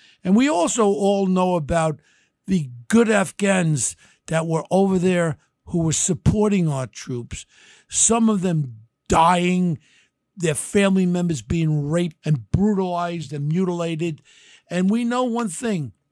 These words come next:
a lot of these people that were there helped our soldiers and prevented them from being killed by these Afghan Taliban people over there.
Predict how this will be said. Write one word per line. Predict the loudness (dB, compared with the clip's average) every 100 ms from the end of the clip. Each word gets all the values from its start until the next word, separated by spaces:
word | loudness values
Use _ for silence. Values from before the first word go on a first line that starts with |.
| _ _
a | -10
lot | -2 -2
of | -2
these | -4 -6 -8
people | -6 -6 -6 -8
that | -6 -8
were | -8
there | -8 -6 -6 -6 -8 _ _ _ _ _
helped | -6 -4 -4 -2
our | -2 0
soldiers | -2 -2 -2 -6 -8 -10 -14 _ _ _
and | -2 0 -2 _
prevented | -2 0 2 2 2 -2 -4
them | -8 -8 -10 -14 _ _ _
from | -6 -2
being | 0 2 2 0
killed | 0 0 0 -4 -10 -20 _ -4
by | -4
these | -2 -4 -6 -10 -8
Afghan | -8 -8 -8 -6 -4 -4 -4
Taliban | -2 0 -2 -4 -8 -10
people | -12 -14 -14 -16 -14
over | -14 -12
there. | -10 -10